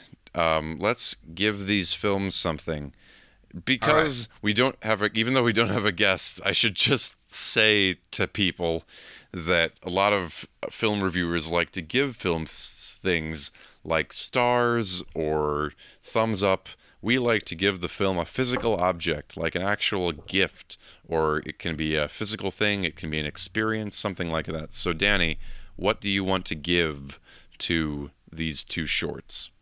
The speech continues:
Speaker 2: Uh, well, Day and Night can get some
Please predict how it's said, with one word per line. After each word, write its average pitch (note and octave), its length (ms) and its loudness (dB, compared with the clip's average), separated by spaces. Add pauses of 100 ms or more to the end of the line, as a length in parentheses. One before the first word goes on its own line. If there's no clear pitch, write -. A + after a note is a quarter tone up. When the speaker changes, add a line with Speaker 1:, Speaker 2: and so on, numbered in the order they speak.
(400)
Speaker 2:
Uh, C#3+ 800 8 (160)
well, D#3+ 640 8 (260)
Day C#3+ 300 4
and D#3+ 160 2
Night C#3 460 4
can B2+ 200 -2
get A#2 420 0 (580)
some A#2 440 -2